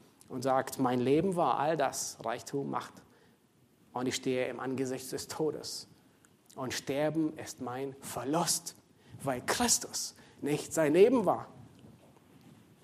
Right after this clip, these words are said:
Kommt zum dritten Punkt, zum letzten, zu den letzten, ähm, Zeilen hier. Und wir wollen uns ansehen, dass Christus die Motivation für mein Wirken ist. Das ist, wie Paulus hier die nächsten,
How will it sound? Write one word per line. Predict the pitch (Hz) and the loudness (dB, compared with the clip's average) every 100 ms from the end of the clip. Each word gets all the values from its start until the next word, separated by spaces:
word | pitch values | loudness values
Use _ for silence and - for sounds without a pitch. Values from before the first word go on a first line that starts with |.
| - | -8
Kommt | - 147 139 | 2 4 4
zum | 147 | 4
dritten | 151 165 151 | 4 4 4
Punkt, | 165 165 165 | 6 6 4
zum | 135 | 2
letzten, | 123 143 - 160 143 | 2 2 0 0 0
zu | 139 | 2
den | 135 | 6
letzten, | 196 - 165 147 - - - - - - | 4 4 0 0 -4 -18 -18 -20 -20 -8
ähm, | 135 131 127 | -2 0 2
Zeilen | - 180 185 185 | 4 6 6 8
hier. | 156 147 147 143 143 - - | 6 6 8 6 4 -6 -14
Und | - 127 127 | -8 -4 2
wir | 143 | 6
wollen | 190 | 8
uns | 208 175 | 8 8
ansehen, | 190 190 170 | 8 8 8
dass | 151 - | 6 4
Christus | - 220 220 170 | 2 2 2 2
die | - 160 | 4 6
Motivation | 151 151 - 143 - - 190 202 202 190 | 6 6 4 2 0 6 8 8 6 2
für | - 156 | 2 2
mein | 139 123 110 | 2 2 4
Wirken | 143 160 151 | 4 4 0
ist. | - - - - - - - - - - - | -4 -8 -8 -12 -16 -20 -20 -20 -20 -20 0
Das | - 226 | 4 6
ist, | 220 | 6
wie | 156 | 6
Paulus | - 170 185 151 | 6 8 10 8
hier | 147 143 135 131 - - - - - - - - - - - | 6 6 6 2 -10 -20 -20 -20 -20 -20 -6 -6 -6 -18 -2
die | 151 | 6
nächsten, | 147 143 - 139 135 | 6 6 4 2 2